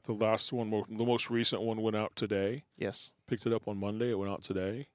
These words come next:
Speaker 1: and, um, so far they're happy.
Speaker 2: Very cool.
Speaker 1: And looking forward to some big things with the tractor.
Speaker 2: I saw some pictures. I saw two pictures, uh, posted on Facebook over the past couple of days. One of the tractors over at FedEx and one of them at Panther,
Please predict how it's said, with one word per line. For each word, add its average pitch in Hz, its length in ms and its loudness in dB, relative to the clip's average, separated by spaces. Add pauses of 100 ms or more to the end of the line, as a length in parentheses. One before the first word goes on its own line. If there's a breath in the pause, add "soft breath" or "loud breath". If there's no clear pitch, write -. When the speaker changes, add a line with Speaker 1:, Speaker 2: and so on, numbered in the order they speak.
(280)
Speaker 1:
and, 95 280 -6
um, 92 460 -6
so 107 220 -4
far 107 260 -2
they're 101 140 0
happy. 98 420 -6 (480)
Speaker 2:
Very 117 140 0
cool. 120 180 -4 (200)
Speaker 1:
And 90 420 -12
looking 101 180 -6
forward 98 300 -2
to 98 140 -2
some 101 260 -6
big 101 220 -4
things 110 220 -4
with 104 120 -8
the - 60 -18
tractor. 110 400 -6 (100)
Speaker 2:
I - 160 8
saw 262 240 6
some 123 240 0
pictures. 120 580 0
I 127 60 -2
saw 151 160 2
two - 180 -2
pictures, 120 640 -2 (180)
uh, 120 140 4
posted 117 400 0
on 110 120 -2
Facebook 117 460 -2 (180)
over 120 240 -2
the 120 80 -6
past 117 260 0
couple 113 220 0
of 107 40 -4
days. 110 380 -2 (460 soft breath)
One 139 120 6
of 135 60 8
the 131 60 6
tractors 127 360 4
over 120 120 4
at - 60 -6
FedEx 117 340 0
and 120 100 -6
one 117 80 -4
of 113 60 -2
them 113 100 -4
at 92 80 -6
Panther, 113 580 -2